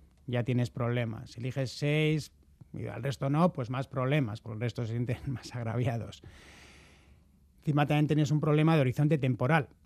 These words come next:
Si tienes que meter once debates, o los que sean, pero si tienes debates desde ya, ¿qué vas a debatir?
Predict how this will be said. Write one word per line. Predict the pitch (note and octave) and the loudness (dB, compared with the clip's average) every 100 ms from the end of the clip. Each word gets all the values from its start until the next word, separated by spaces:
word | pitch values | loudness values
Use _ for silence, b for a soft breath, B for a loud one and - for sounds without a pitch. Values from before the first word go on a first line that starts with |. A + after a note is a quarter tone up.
| _ _ - - | _ _ -20 -16
Si | - | -10
tienes | C3+ C3 | -6 -4
que | C#3+ | 0
meter | C#3 C#3 | 0 2
once | C#3+ B2 C3+ | 0 0 0
debates, | C3+ C#3+ C3+ D#3+ E3+ - - | 2 2 4 4 4 0 -10
o | A#2 | -12
los | A2+ - | -12 -10
que | G#2+ | -10
sean, | - C#3+ B2+ | -2 0 0
pero | G#2+ G#2+ | -2 -8
si | A#2 | -8
tienes | A#2 C3 C3+ | -4 -2 -2
debates | C3 C3 C3+ B2 | 0 0 0 0
desde | B2+ C3+ | 0 2
ya, | C3+ D3 F3 b b b b b _ | 4 4 2 b b b b b _
¿qué | D#3 | 2
vas | D#3 C#3+ | 4 4
a | |
debatir? | B2+ B2 A#2 A2+ G#2+ | 2 2 0 -4 -10